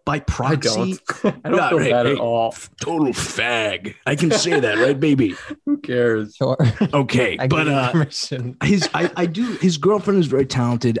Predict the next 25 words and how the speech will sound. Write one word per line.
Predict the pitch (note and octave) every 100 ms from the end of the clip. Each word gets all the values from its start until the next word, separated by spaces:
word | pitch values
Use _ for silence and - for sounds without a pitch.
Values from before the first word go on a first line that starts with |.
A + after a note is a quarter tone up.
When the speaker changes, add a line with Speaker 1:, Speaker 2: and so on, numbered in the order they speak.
| B2+
Speaker 1:
I'm | C#3+
assuming | C#3+ - F#3+ F3+
by | C3+
proxy | B2+ A2+ A2+ - -
she | A#2 A#2+
probably | - A#2+ A#2
hates | A#2 A2 -
me | G#2+
now | G#2
too, | - A2+ A2+ - - - - _ -
and, | B2+ A2+ G#2+
uh, | A2+ G2+ F2 A#1+ _ _ _ _ -
but | F3+
she's | - F#3+
talented. | - F#3 F3 F3 D3
She's | F3+
cool. | - E3+ E3
I | C3
love | C3+ C#3 C3+
her | C#3 -
art. | A#2 B2 A#2+ _ _ _
So | - B2+ A#2+
it's | A#2 -
kinda | - C#3+ C3
like, | C3 B2+ A2+ -